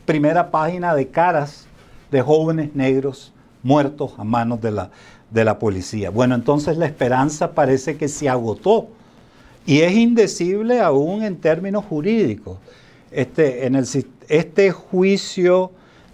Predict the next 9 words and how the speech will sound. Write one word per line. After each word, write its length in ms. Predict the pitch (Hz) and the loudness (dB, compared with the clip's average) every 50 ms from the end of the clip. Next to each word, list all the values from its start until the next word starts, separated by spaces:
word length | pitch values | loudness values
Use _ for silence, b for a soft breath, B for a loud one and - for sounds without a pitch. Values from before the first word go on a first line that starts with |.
| b - 127 | b -2 2
de 180 | 147 156 156 | 2 2 2
consulta 960 | - - 190 196 196 196 - - - 208 196 147 131 117 120 - - 170 170 147 | 4 2 2 2 2 0 -6 -2 0 2 2 2 2 0 -2 -2 0 0 2 2
es 120 | 131 - | 0 0
cuando 360 | - - 123 123 123 120 139 | 0 -2 0 0 2 2 2
el 60 | 143 | 0
fiscal, 580 | - - - 180 - - - - 151 135 147 165 | 0 -2 -6 -6 -6 -6 -4 0 0 2 2 2
la 80 | 160 - | 0 -2
fiscalía 720 | - - 107 - - - 170 165 139 123 123 143 165 175 | -2 -6 -10 -10 -4 -2 -2 0 0 0 2 2 0 0
va, 420 | 135 101 107 101 107 127 165 175 | 0 -2 -2 0 2 0 0 0